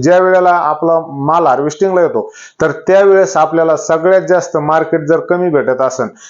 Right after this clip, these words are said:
तर या फळांना भेटतं. मित्रांनो, बागवान येतात, आपलीच चेअर करतात की आपला माल खराब आहे आणि त्यामुळे आपल्याला अर्ध्या किमतीत नाविलाजाने हा माल द्यावा लागतो. मित्रांनो, यासाठी आपल्याला काळजी घेणं आहे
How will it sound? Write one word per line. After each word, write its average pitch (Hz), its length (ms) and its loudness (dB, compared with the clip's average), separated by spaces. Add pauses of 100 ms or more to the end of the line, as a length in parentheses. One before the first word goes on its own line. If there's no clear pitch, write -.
(160)
तर 139 80 0
या 165 300 2
फळांना 123 280 -2
भेटतं. 110 320 -4
मित्रांनो, 185 460 -2
बागवान 165 480 2
येतात, 160 280 0 (360)
आपलीच 175 440 -2
चेअर 180 180 0
करतात 156 380 -2
की 156 180 -4
आपला 151 280 0
माल 156 300 -2
खराब 131 280 -2
आहे 123 80 2
आणि 127 140 -4
त्यामुळे 147 360 0
आपल्याला 139 400 0 (280)
अर्ध्या 143 220 0
किमतीत 135 380 -4
नाविलाजाने 135 600 -2
हा 117 140 -6
माल 135 200 -2
द्यावा 135 220 0
लागतो. 98 420 -6 (340)
मित्रांनो, 214 440 2
यासाठी 185 720 0 (180)
आपल्याला 180 560 2
काळजी 170 520 0
घेणं 135 260 -2
आहे 139 140 0